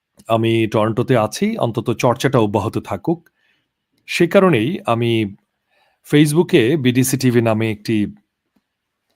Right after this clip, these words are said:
আহ, পেজ ওপেন করি এবং সেই পেজে আমি টরন্টোতে বাংলা কমিউনিটির ভালো মন্দ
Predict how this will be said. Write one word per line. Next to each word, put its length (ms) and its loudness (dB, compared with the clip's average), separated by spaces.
আহ, 240 -4
পেজ 400 4
ওপেন 240 0
করি 340 -2
এবং 220 -2
সেই 220 0
পেজে 360 2
আমি 380 -2
টরন্টোতে 480 0
বাংলা 300 -2
কমিউনিটির 540 -4
ভালো 300 0
মন্দ 320 -4